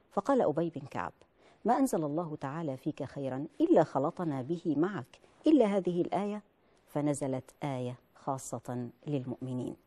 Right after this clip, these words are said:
في سورة التوبة في مدح المؤمنين جميعا، ومنها: "التائبون، العابدون، الحامدون،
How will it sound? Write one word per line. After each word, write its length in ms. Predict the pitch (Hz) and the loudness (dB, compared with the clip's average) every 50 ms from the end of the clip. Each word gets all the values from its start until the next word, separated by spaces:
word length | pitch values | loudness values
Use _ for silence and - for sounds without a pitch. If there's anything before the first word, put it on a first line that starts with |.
| _ _ _ _ _ _ _ | _ _ _ _ _ _ _
في 100 | - 147 | -4 -2
سورة 300 | - - 143 139 123 - - | -2 0 -2 -2 -2 -4 -6
التوبة 440 | - - - 170 180 190 185 196 190 - _ _ _ _ - | -10 -8 -4 -2 -2 -2 -2 -4 -8 -10 _ _ _ _ 2
في 120 | - 175 | 2 4
مدح 280 | 185 220 226 - - 208 | 4 4 2 0 0 0
المؤمنين 640 | 190 175 175 - 151 156 160 160 156 143 135 135 | 2 2 2 2 2 4 4 4 4 2 0 -2
جميعا، 560 | 123 139 135 147 160 160 147 147 151 147 151 - - - - _ _ - | -4 -2 0 0 2 0 0 -2 -4 -4 -6 -8 -12 -20 -20 _ _ -2
ومنها: 480 | 139 143 147 139 135 131 131 127 127 - _ _ _ _ - | 0 2 2 2 0 0 -2 -2 -4 -6 _ _ _ _ -8
"التائبون، 1120 | 160 - _ - 151 147 143 139 135 131 127 - - 139 127 131 123 127 120 120 120 113 117 - _ _ _ _ _ - 170 | -8 -6 _ -2 0 0 0 0 0 0 -2 -2 -2 -4 -2 -2 -2 -2 0 -2 -2 -4 -6 -10 _ _ _ _ _ -2 0
العابدون، 920 | 160 147 139 147 143 143 135 127 139 127 131 135 131 127 123 120 113 113 _ _ _ _ - 160 | 0 0 0 -2 -4 -4 -4 -4 -4 -4 -4 -4 -4 -4 -4 -4 -6 -10 _ _ _ _ -4 -2
الحامدون، 960 | 160 160 - - 165 160 151 147 139 131 139 143 147 139 135 131 123 123 | -2 -2 -2 -2 -2 0 2 2 0 0 -2 -2 -2 -2 -2 -2 -4 -6